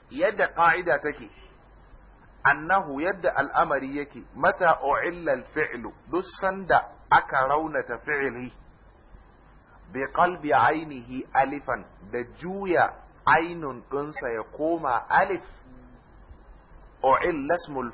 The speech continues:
fa'il minhu, shi ma ismul fa'il ɗinsa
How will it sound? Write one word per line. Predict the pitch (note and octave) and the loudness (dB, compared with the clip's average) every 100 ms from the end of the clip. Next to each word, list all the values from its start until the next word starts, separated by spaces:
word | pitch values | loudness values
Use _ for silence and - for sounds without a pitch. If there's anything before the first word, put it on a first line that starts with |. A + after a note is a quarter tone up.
| - | -2
fa'il | E3 E3+ - C3 A#2 A2+ | 4 4 4 -2 -8 -10
minhu, | A#2+ B2 G#2 - - - | -12 -14 -16 -20 -20 -20
shi | - F3+ | -12 -4
ma | F#3+ F3+ | -2 -2
ismul | F#3 F#3+ D#3 | -4 -8 -4
fa'il | F3 F3 D#3 | -2 0 -2
ɗinsa | D#3+ E3 D#3 | -6 -2 -2